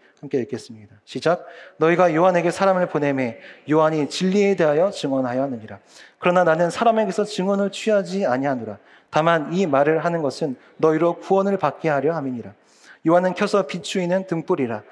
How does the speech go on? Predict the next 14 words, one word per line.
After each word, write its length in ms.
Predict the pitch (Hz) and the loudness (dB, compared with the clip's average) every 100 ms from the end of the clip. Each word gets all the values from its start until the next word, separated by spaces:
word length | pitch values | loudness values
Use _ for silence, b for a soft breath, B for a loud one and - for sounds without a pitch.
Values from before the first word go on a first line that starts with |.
| B B | B B
너희가 260 | 147 165 180 | 2 4 4
한때 320 | 175 175 165 | 0 0 0
그 140 | - 185 | 0 -4
빛에 420 | 175 - 185 208 | -4 -4 -4 -4
즐거이 420 | - 156 170 156 | -2 -2 0 -2
있기를 240 | 139 165 | -2 0
원하였거니와 840 | 165 127 147 151 143 156 127 104 104 b b b | 2 2 0 -2 -4 -4 -4 -6 -10 b b b
내게는 400 | 151 180 180 180 | 0 2 2 2
요한의 280 | 160 185 185 | 2 2 2
증거보다 600 | 185 180 175 175 175 170 | -2 -2 0 2 2 0
더 300 | - 160 160 | -2 -2 -2
큰 180 | - 254 | -2 -2
증거가 440 | 220 175 165 160 | 0 -2 0 0
있으니 380 | 143 - 120 107 | -2 -4 -8 -8